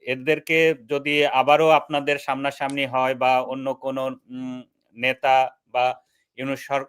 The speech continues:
ইউনূস সরকারের সঙ্গে যে প্রতিনিধি দলটি এসেছে, এদের মধ্যে যেমন প্রেস সচিব বা আরো যারা সফ-, সফর সঙ্গী আছেন, কথার কথা তারা যদি আবার কেউ, আহ, আপনাদের সামনে পড়ে যায়, তাহলে কি একই ধরনের ঘটনার পুনরাবৃত্তি ঘটার কোনো সম্ভাবনা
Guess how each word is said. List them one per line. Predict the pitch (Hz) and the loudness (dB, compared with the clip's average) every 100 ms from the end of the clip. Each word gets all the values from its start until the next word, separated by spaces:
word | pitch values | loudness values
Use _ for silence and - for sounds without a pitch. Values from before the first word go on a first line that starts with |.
| - | -10
ইউনূস | 135 139 | -6 -6
সরকারের | - 135 131 139 135 | -4 -6 -4 -4 -4
সঙ্গে | - 135 139 135 | -6 -6 -4 -4
যে | 127 | -4
প্রতিনিধি | 123 131 135 127 131 | -6 -10 -8 -6 -6
দলটি | 123 123 127 135 135 | -2 0 -2 -6 -8
এসেছে, | 127 123 147 - 95 - _ _ _ _ | -8 -6 -8 -6 -8 -8 _ _ _ _
এদের | 123 131 143 | -8 0 0
মধ্যে | 139 139 120 143 143 139 | 2 -2 -2 0 0 0
যেমন | 131 135 135 123 _ - | -2 -2 -6 -8 _ -4
প্রেস | 139 131 | -2 -2
সচিব | - 135 143 135 131 131 | -6 -6 -2 -2 -4 -2
বা | 123 123 120 - | 2 2 2 -2
আরো | 117 127 | -2 0
যারা | 127 131 127 | 0 0 -2
সফ-, | 123 117 - | -6 -12 -8
সফর | 135 139 135 | -6 -4 -8
সঙ্গী | - 135 127 | -8 -10 -2
আছেন, | 123 117 - 117 107 _ _ _ - | 2 2 0 -8 -8 _ _ _ -2
কথার | 180 190 | 0 0
কথা | 175 165 156 | 0 0 2
তারা | 151 151 | 4 4
যদি | 151 156 156 | 4 0 2
আবার | 143 143 143 | 4 4 0
কেউ, | - 143 143 135 - - | 0 0 0 -4 -12 -8
আহ, | 117 123 117 | -2 0 0
আপনাদের | 120 135 131 | -4 -6 -6
সামনে | 131 131 135 135 | -4 -4 -2 -4
পড়ে | 135 135 131 | -2 -4 0
যায়, | 123 123 | 0 2
তাহলে | 123 127 123 | 0 -2 -6
কি | 127 | -4
একই | 113 131 | -4 -4
ধরনের | 123 123 131 131 | -6 -4 -4 -6
ঘটনার | 113 113 131 123 117 | -4 -4 -4 -4 -4
পুনরাবৃত্তি | - 123 123 117 113 120 - 113 | -6 -6 -2 -2 -4 -10 -10 -8
ঘটার | 104 - 127 | -6 -4 -6
কোনো | 123 127 | -6 -10
সম্ভাবনা | 117 117 117 117 120 120 113 | -10 -12 -8 -6 -6 -4 -6